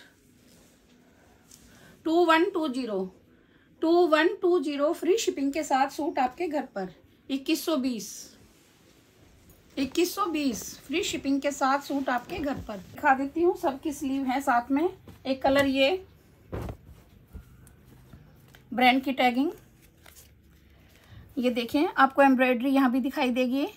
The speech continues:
ये देखो, ये सारी embroidery की हुई है light color में Digital print के ऊपर। ये जो line दिख रही है सारी embroidery की, आरी work का काम है।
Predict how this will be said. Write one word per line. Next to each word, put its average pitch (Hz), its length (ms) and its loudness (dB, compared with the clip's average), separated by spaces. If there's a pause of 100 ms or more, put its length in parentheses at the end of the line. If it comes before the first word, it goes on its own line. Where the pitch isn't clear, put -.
ये 247 120 0
देखो, 247 220 -2
ये 269 80 2
सारी 254 300 2
embroidery 247 520 2
की 262 120 -6
हुई 254 240 0
है 294 160 -2 (260)
light 233 240 0
color 240 300 2
में 262 200 0 (720)
Digital 247 400 0
print 240 260 0
के - 120 -2
ऊपर। 247 240 0
ये 254 140 2
जो 247 120 2
line 233 280 2
दिख 240 180 -2
रही 285 100 0
है 359 80 -4
सारी 247 300 2
embroidery 233 500 0
की, 240 120 -4
आरी 226 220 2
work 240 200 0
का 262 140 -4
काम 240 300 -2
है। 269 160 -2